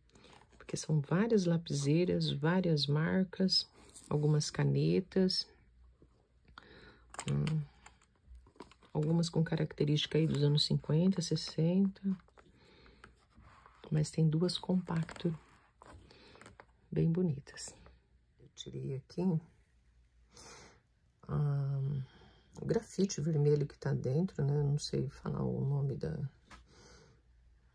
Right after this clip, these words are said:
a cor, né? É Faber-Castell, procedência da Alemanha. Cor duzentos e dezessete. Numa lapiseira compacto.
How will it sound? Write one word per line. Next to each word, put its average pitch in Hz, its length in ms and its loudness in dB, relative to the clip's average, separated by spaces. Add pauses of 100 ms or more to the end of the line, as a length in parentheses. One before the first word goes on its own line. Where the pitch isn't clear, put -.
a 208 100 -4 (100)
cor, 185 300 2
né? 175 280 2 (420)
É - 20 -4
Faber-Castell, 165 880 -2
procedência 165 880 -2 (1160)
da 147 160 -2
Alemanha. 147 600 0 (1120)
Cor 170 280 4
duzentos 160 640 0
e 175 60 0
dezessete. 170 1040 0 (840)
Numa 147 760 0 (440)
lapiseira 156 600 0
compacto. - 840 -4